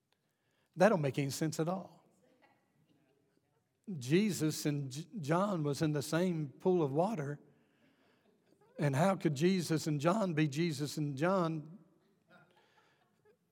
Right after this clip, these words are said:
You know, I mean, that people will go to great lengths to explain their unbelief. Try to make,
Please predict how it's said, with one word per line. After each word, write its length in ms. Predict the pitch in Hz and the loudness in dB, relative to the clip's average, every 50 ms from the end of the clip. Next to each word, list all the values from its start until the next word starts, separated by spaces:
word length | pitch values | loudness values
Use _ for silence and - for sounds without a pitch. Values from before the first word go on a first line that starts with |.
| _ _ _ _ _ _ _ - 254 277 - - | _ _ _ _ _ _ _ -18 -18 -16 -12 -4
You 140 | 202 156 | 0 0
know, 320 | 156 160 156 151 156 165 165 | 2 2 2 2 0 0 -2
I 120 | 175 160 160 | -2 -4 -2
mean, 200 | 170 165 165 165 | 0 -2 0 2
that 200 | 185 185 175 180 - - 262 - - - - - _ _ _ _ | 2 2 2 -2 -10 -16 -18 -18 -18 -20 -20 -20 _ _ _ _
people 640 | - 208 233 214 208 175 165 160 151 147 151 147 - - - - - _ _ _ _ _ _ - - - - - - - - - - - - _ _ _ - | 2 2 2 4 2 2 4 4 4 2 0 -6 -12 -18 -20 -20 -20 _ _ _ _ _ _ -20 -20 -20 -20 -20 -20 -20 -20 -20 -20 -20 -20 _ _ _ -4
will 160 | 190 151 156 | 2 2 2
go 260 | 147 139 170 180 180 165 | 4 4 6 6 6 4
to 180 | 160 - 156 139 | 4 0 -2 -2
great 400 | 131 143 170 175 180 185 180 214 | 0 2 4 4 4 4 0 -2
lengths 880 | 170 165 165 180 185 175 151 139 139 135 - - - - - - - - _ _ _ _ _ _ _ _ _ _ _ _ _ - | -2 0 0 2 2 0 0 -2 -6 -10 -14 -14 -16 -16 -16 -18 -20 -20 _ _ _ _ _ _ _ _ _ _ _ _ _ -10
to 180 | - - 156 151 | -2 2 2 2
explain 800 | 135 - - - - - 165 165 165 165 160 151 147 139 135 | 2 0 -6 -8 -4 0 0 2 2 2 2 0 0 -2 -2
their 200 | 131 139 135 139 | -2 -2 -2 -2
unbelief. 680 | 139 139 135 135 135 131 135 135 123 123 - - - - - - - - - - _ _ _ _ _ _ _ _ _ _ _ _ _ _ _ _ _ _ _ _ _ _ _ _ _ _ _ _ _ _ _ _ _ _ _ _ _ _ _ _ _ _ _ _ _ _ _ _ _ _ _ _ _ | -2 -2 -2 -2 -2 0 0 0 -2 -4 -8 -16 -20 -20 -20 -20 -20 -20 -20 -20 _ _ _ _ _ _ _ _ _ _ _ _ _ _ _ _ _ _ _ _ _ _ _ _ _ _ _ _ _ _ _ _ _ _ _ _ _ _ _ _ _ _ _ _ _ _ _ _ _ _ _ _ _
Try 160 | - - 175 165 | -6 -4 -2 -2
to 80 | 156 | 0
make, 460 | 151 156 151 156 156 156 - - - | 2 2 2 2 2 0 -8 -18 -18